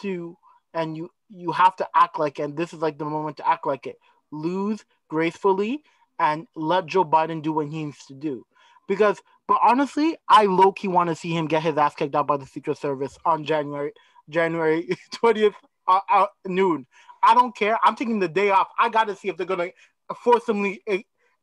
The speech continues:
take him out. 'Cause, like, if he doesn't get out of the White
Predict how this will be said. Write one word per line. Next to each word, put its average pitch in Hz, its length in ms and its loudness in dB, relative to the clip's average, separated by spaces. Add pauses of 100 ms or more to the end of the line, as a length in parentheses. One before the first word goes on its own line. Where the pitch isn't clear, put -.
take 208 160 2
him 175 200 0
out. - 120 -2 (180)
'Cause, 175 300 0
like, 180 120 -4 (160)
if 202 180 2
he 277 100 2
doesn't 247 340 2
get 185 120 2
out 190 140 4
of 180 100 -2
the 156 180 0
White 160 160 2